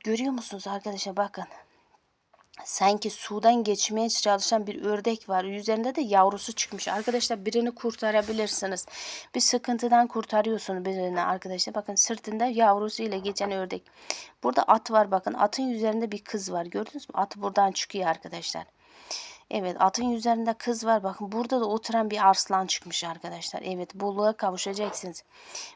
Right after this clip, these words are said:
Burada arkadaşlar bir dal çıkmış. Bir ağaçın kırılmış dalı.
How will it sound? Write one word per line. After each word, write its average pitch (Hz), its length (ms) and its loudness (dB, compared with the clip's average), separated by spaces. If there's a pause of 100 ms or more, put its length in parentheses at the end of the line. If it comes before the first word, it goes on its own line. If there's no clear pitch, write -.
(100)
Burada 277 300 6
arkadaşlar 233 680 2
bir 208 240 -6
dal 226 300 10
çıkmış. - 640 -4 (500)
Bir 196 200 -2
ağaçın 196 440 6
kırılmış 208 600 -4
dalı. 190 260 4